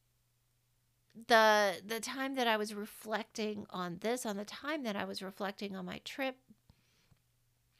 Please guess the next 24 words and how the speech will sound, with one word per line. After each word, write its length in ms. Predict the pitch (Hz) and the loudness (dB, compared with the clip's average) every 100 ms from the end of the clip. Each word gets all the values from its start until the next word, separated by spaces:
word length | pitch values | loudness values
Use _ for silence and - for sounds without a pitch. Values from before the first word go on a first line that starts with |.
| _ - _ - - | _ -20 _ -16 -12
to 140 | 247 | -8
recognize 560 | 262 285 339 311 294 254 - | -6 -4 -6 -6 -8 -8 -8
all 260 | 240 262 | -4 -4
the 160 | 269 247 | -2 -4
times 640 | - 226 240 220 190 185 - - | -6 -8 -6 -4 -4 -8 -10 -4
that 340 | 208 196 190 - - - - - | 2 2 0 -4 -20 -20 -20 -18
I 60 | - | -12
didn't 360 | - 277 311 320 | -10 -10 -12 -10
say 380 | - 269 247 220 | -8 -6 -8 -6
yes 580 | 196 196 190 - - - | -4 -4 -6 -8 -10 -12
to 120 | - | -10
what 260 | 196 208 214 | -6 -2 0
I 240 | 208 220 190 | 0 -2 -2
really 320 | 185 170 165 | -4 -4 -6
wanted, 800 | 165 175 175 - - - - - _ _ _ - - - | -8 -10 -12 -16 -18 -18 -18 -20 _ _ _ -20 -20 -12
to 120 | 226 | -2
myself, 720 | 220 220 - - 175 170 180 - | 0 0 -4 -4 -2 -2 -8 -12
or 60 | 226 | -12
maybe 320 | 240 311 415 392 | -8 -8 -10 -8
even 260 | 302 294 | -8 -6
the 100 | 226 - | -6 -10
fastest 1080 | - - - 196 196 220 - 214 196 - - - - _ _ - | -16 -12 -4 -2 -2 -6 -6 -6 -6 -10 -16 -20 -20 _ _ -10
path 840 | - - 220 202 - - - - _ _ - _ - | -6 2 4 4 0 -14 -20 -20 _ _ -20 _ -16
towards 1040 | - - 285 370 392 202 - 208 - - | -14 -10 0 4 6 4 0 -10 -8 -8